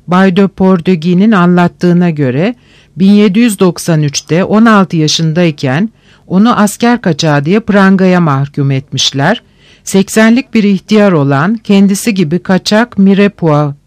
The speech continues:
psikoposuyla birlikte zincire vurmuşlar. O rahip olarak kaçakmış, kendisi asker olarak kaçak. Olay Toulon'da geçmiş. Görevleri gündüz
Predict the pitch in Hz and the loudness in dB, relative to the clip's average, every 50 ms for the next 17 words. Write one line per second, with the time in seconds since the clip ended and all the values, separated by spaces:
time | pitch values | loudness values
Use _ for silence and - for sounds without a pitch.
0 | _ - 180 160 - - - 170 143 - 170 160 - - 202 180 160 147 139 135 | _ -8 -8 -8 -6 -4 -4 -4 -2 -2 -4 -4 -2 -2 -2 0 0 -2 -2 0
1 | 147 143 139 139 139 143 - 196 220 185 180 196 190 185 165 180 165 170 165 143 | -2 -2 -2 -4 -6 -4 -2 -2 -2 0 2 2 2 2 2 0 0 0 0 -2
2 | 139 131 123 131 127 - - - 135 131 131 127 - _ _ _ _ _ _ _ | -2 -4 -4 -6 -8 -8 -8 -6 -4 -4 -4 -6 -8 _ _ _ _ _ _ _
3 | _ - - - - _ _ - 185 233 269 254 208 208 202 208 220 226 247 - | _ -20 -20 -20 -20 _ _ 0 2 2 2 2 2 2 2 2 2 2 0 0
4 | - 185 160 147 135 135 143 143 - - 143 143 - 147 143 139 - - 175 220 | 0 0 0 2 2 0 -2 -2 -4 -4 -4 -2 -2 -2 -2 -2 -4 -4 -4 -4
5 | 240 - - 214 202 196 196 185 202 - 240 214 196 202 - - - 196 165 156 | -4 -4 -2 0 2 2 2 0 0 0 0 0 0 0 -2 -2 -2 0 0 0
6 | 143 135 139 131 131 131 135 - - 139 135 - 139 127 120 - - _ _ _ | 0 0 0 0 -2 -4 -4 -4 -6 -6 -4 -2 -4 -4 -4 -6 -12 _ _ _
7 | _ _ _ _ _ _ _ _ _ - - _ - 175 180 185 196 202 214 240 | _ _ _ _ _ _ _ _ _ -20 -20 _ -4 0 2 2 2 2 2 2
8 | 285 285 - 240 240 214 190 165 156 147 139 143 139 135 143 139 143 - - 139 | 0 0 0 0 2 2 2 2 2 0 0 -2 -2 0 -2 -2 -2 -4 -6 -4
9 | 135 - - - - _ _ _ _ _ _ _ _ _ _ - 170 196 196 202 | -4 -4 -6 -10 -12 _ _ _ _ _ _ _ _ _ _ -2 0 2 2 4
10 | 208 214 202 196 185 190 208 202 190 180 226 247 285 277 - 214 214 220 220 226 | 4 2 2 2 2 2 2 2 2 2 0 0 -2 -2 0 2 4 4 4 4
11 | 220 240 262 277 - | 4 2 0 0 -2